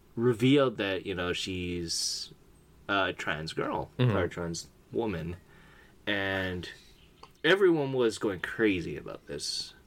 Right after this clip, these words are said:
Speaker 1: and I'm, I'm very happy. I'm, I'm so happy that, you know, they were able to release a character like this and kind of proudly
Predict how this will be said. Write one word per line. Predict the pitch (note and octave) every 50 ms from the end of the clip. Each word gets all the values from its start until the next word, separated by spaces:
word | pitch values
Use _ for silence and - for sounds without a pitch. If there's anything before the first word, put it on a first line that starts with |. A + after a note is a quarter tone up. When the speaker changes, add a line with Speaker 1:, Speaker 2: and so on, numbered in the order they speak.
| _ - _ _ _ -
Speaker 1:
and | - A#2 A#2+ A2+
I'm, | C3 E3 - _ -
I'm | D3 D3+ C3
very | B2+ C3+ C#3 A#2+
happy. | - - - - - - - - - -
I'm, | G2 G#2 G#2 G#2 - - -
I'm | C3+ C3+ B2+ A#2 A2+
so | - - - - D3 C3 C3 C3+
happy | C3 - G#2+ G#2+ G2+ - G2 F#2+ F#2
that, | F2+ F2 E2 E2 D#2+ - - - - - - - - - - - -
you | - G2+
know, | F#2+ F#2 F2+ F2+ F2
they | E2 F#2+ F#2 F#2 F#2 F2+ F2+ F2+ F2
were | E2+ F2+ F2+ F2+ -
able | E2+ F2+ F2+ D#2+ F2+
to | E2+ - F#2+ F2
release | E2 E2+ E2 E2 E2 - -
a | E2+
character | - - F2 F2 E2+ - F2 F2
like | E2+ E2+ E2+ -
this | - E2 E2 -
and | F2+ E2 E2 E2 E2 E2 - - -
kind | - - F#2 E2
of | D#2+ D#2+ -
proudly | - - - G2+ G#2 G#2+ G2+ F#2+ F#2+ F2